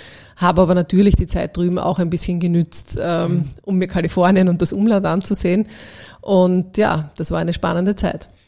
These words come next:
Speaker 2: Und wir haben im Vorgespräch auch ein wenig über Sport gesprochen und ich denke, in der, <laughs> in dieser Region bietet sich auch das eine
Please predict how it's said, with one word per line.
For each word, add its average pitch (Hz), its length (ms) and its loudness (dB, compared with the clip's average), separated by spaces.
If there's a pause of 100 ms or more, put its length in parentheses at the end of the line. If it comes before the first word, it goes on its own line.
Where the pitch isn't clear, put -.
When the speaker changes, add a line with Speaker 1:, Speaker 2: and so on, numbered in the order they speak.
Speaker 2:
Und 135 180 -6
wir 135 100 0
haben 139 140 2
im 151 100 2
Vorgespräch 135 640 0
auch 131 120 0
ein 135 220 0
wenig 147 280 0
über 147 160 -4
Sport - 340 -10
gesprochen 156 460 -6
und 147 80 -6
ich 139 100 -10
denke, 139 320 -8 (140)
in 170 160 0
der, 143 180 -4 (380)
<laughs> - 400 -10
in 175 100 6
dieser 151 300 0
Region 135 400 -2
bietet 143 320 -6
sich 135 180 -8
auch 127 100 -16
das - 180 -10
eine 135 340 -8